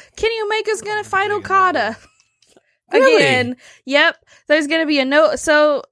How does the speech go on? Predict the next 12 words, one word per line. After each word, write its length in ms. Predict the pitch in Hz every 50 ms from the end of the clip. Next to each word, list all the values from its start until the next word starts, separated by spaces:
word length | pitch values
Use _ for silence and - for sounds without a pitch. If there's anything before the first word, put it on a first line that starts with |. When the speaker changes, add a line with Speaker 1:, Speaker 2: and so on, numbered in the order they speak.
| -
Speaker 1:
uh, 100 | - 247
for 160 | 247 - 277 294
anybody 560 | 339 359 339 339 320 330 320 320 302 302 311 262 247 -
that, 220 | - 78 - - - -
everyone 680 | 196 240 311 320 294 226 208 202 190 196 214 226 - _ _ _ _ _
that 240 | - 208 208 202 180
doesn't 240 | 202 220 214 190 180
follow 300 | - 208 196 190 190 190
wrestling, 540 | 190 190 196 208 - - 247 247 262 262 - -
um, 600 | - 208 220 214 208 202 196 196 190 190 214 - _ _ _ _ _ -
Kenny 200 | - 294 285 294
Omega 600 | 294 277 277 269 269 254 277 262 262 247 247 -